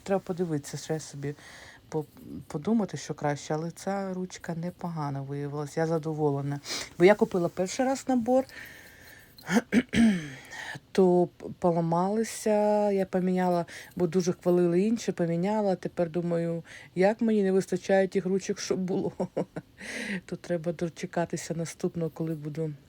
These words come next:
замінювати, поламаються, бо так сильно не розженешся, бо так кос-, ко-, стоїть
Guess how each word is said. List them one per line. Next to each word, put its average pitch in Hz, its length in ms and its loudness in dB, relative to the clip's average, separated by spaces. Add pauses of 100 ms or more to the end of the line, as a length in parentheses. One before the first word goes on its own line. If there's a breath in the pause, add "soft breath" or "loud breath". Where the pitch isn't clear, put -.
замінювати, 165 680 -4
поламаються, 165 680 -6
бо 151 120 -10
так - 340 -6 (520 loud breath)
сильно 165 360 -2
не 160 200 0
розженешся, 156 580 -2
бо 135 120 -6
так 135 240 -8
кос-, 151 260 -6 (260)
ко-, - 120 -6
стоїть 156 560 -4